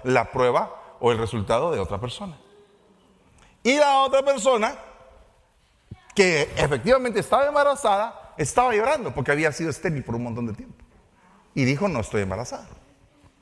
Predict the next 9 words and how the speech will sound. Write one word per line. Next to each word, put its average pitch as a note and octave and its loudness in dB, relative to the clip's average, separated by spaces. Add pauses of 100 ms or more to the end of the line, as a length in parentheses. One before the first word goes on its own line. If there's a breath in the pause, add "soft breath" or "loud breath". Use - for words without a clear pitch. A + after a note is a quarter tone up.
(1800)
Fíjese A3+ 0
lo D#3+ 2
que F#3 0
hace F3+ 0
un G#3+ -2
informe. D3 -4 (1500)
Un G3 4
mal D4 4
informe. F3 -4